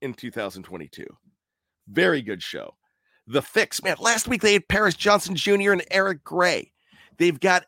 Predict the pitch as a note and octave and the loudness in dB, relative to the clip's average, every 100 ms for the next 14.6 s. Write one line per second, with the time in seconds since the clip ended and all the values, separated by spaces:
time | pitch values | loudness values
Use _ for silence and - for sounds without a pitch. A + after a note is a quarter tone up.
0 | - F#3 F#3 E3+ E3+ F#3 G3+ F#3 E3 - | -4 -4 -4 -6 -6 0 2 4 2 0
1 | - _ _ _ _ _ _ _ _ _ | -12 _ _ _ _ _ _ _ _ _
2 | _ _ - D3+ C3 F3 E3 D#3+ D#3+ D3+ | _ _ -6 -2 4 6 6 2 -6 -4
3 | E3+ E3 F#3 - F3 E3+ D#3 D#3 - E3+ | -4 -4 -8 -4 -6 -6 -8 -10 -10 -8
4 | F3+ F3 D3+ A#2+ F#2 A1+ _ _ _ - | -6 -4 -4 -4 -6 -8 _ _ _ -4
5 | E3 D3+ G#2+ A#2+ C2 _ _ C#3+ F3 - | -4 -2 -6 -10 -12 _ _ -10 -8 -8
6 | D3 G#2+ - _ _ _ _ _ _ _ | -10 -14 -16 _ _ _ _ _ _ _
7 | - A3 G#3+ C#3 F#2 F3+ G#3 G3+ - - | -10 -6 -4 -6 -8 -8 -4 -6 -8 -10
8 | G#3 G#3+ G#3+ D3 - _ _ _ F#3 F3+ | -6 -4 -2 -4 -6 _ _ _ -10 -10
9 | - F#3 F3 D3+ C3+ C#3 C#2+ _ _ _ | -8 -2 -2 -2 -4 -8 -10 _ _ _
10 | _ F3+ D#3 D#3+ E3 D#3+ C#3+ - C3+ A#2+ | _ -4 -2 -2 -2 -2 -6 -8 -14 -12
11 | D3 D3 B2 A#2+ - B2 F#2+ B1+ _ _ | -8 -6 -6 -10 -10 -8 -8 -10 _ _
12 | _ - D3+ D#3+ A#2+ G2+ C3 C3 B2 G2 | _ -10 -4 -2 -4 -4 -4 -2 -2 -4
13 | A#2 G#2+ F#2 G#2+ F#2 G#2+ C3 - C#3+ G2 | -8 -8 -10 -8 -6 -6 -8 -8 -10 -10
14 | - A2 F#2+ F#2+ C#2+ | -10 -12 -12 -14 -14